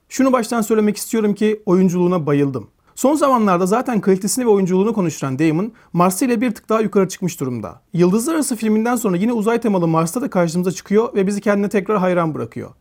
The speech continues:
Karakterin kendisi o zorlu süreçte sürekli neşeli ve esprili, Damon da bu özelliği bizlere çok iyi yansıtıyor. Film Salak ile Avanak serisinden tanıdığımız Jeff Daniels ve Game of Thrones'tan tanıdığımız Sean Bean gibi usta isimleri de barındıran geniş ve kaliteli bir kadroya sahip.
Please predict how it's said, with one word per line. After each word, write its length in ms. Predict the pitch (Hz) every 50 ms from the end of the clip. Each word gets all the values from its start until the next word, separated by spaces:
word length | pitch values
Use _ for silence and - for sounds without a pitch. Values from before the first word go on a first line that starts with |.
| _ _
Karakterin 440 | - 190 190 202 202 277 277 302 277
kendisi 380 | - 262 247 247 254 226 -
o 100 | 247 233
zorlu 280 | 202 180 202 202 233 262
süreçte 320 | - - 254 202 - -
sürekli 360 | 196 - - 240 226 - 202 175
neşeli 420 | 170 160 - 185 185 233 277 240
ve 40 | 220
esprili, 640 | 185 170 - - - 180 170 175 190 247 339 - - _ _ _ _ _ -
Damon 300 | 214 247 247 226 214 202
da 100 | 214 214
bu 80 | 233
özelliği 360 | 226 202 196 190 185 180 185
bizlere 220 | 175 185 170 226 262
çok 240 | 247 - 220 - -
iyi 100 | 151 135
yansıtıyor. 440 | 120 117 113 - - 120 104 - - _ _ _ _
Film 240 | _ - 233 285 294
Salak 280 | - 262 254 294 285 -
ile 100 | 254 240
Avanak 300 | 208 202 220 247 262 -
serisinden 460 | - 220 202 214 202 - 220 233 220
tanıdığımız 420 | 220 208 190 165 165 160 151 143
Jeff 240 | 135 165 160 160 -
Daniels 400 | 208 220 233 226 214 233 226 -
ve 80 | 190 160
Game 280 | 147 160 160 175 190
of 100 | 202 -
Thrones'tan 360 | 208 214 214 214 214 254 254
tanıdığımız 440 | 233 - 208 196 165 151 151 147 139
Sean 340 | - - - 196 214 233 233
Bean 200 | 233 240 269 247
gibi 240 | 208 170 175 214 -
usta 240 | 240 190 - - 247
isimleri 320 | 233 208 - 202 185 180
de 100 | 165 170
barındıran 420 | 156 165 160 160 151 156 175 180 185
geniş 280 | 202 240 233 214 -
ve 80 | 262 -
kaliteli 360 | - 233 226 - 214 185 202
bir 100 | 233 262
kadroya 380 | - - 214 185 147 147 131 117
sahip. 300 | - - 123 110 101